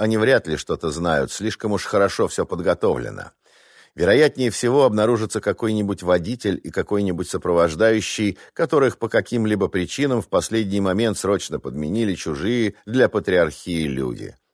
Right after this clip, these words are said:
И вот тех подменивших уже ищи свищи. Резонно. Ну да ничего, поищем, посвищем, не впервой. Время, время, крест уйдет, если уже не ушел, за двое-то суток. Ты думаешь, шли специально за крестом?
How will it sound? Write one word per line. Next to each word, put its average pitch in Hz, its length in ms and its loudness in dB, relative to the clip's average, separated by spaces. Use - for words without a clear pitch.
И 90 100 -4
вот 90 280 -2
тех 117 300 2
подменивших 73 760 -6
уже 80 300 -2
ищи 82 360 -8
свищи. 60 680 -12
Резонно. 120 760 0
Ну 110 180 0
да 131 140 0
ничего, 165 500 2
поищем, 85 540 -2
посвищем, 90 640 -2
не 73 80 -4
впервой. 80 640 0
Время, 80 520 -6
время, 87 480 0
крест 117 380 0
уйдет, 117 560 0
если 135 320 0
уже 110 300 4
не 95 120 0
ушел, 90 500 0
за 90 120 0
двое-то 101 440 2
суток. - 480 -6
Ты 80 100 -6
думаешь, 80 340 -2
шли 80 280 -6
специально 80 520 -2
за 73 120 -4
крестом? 107 520 -2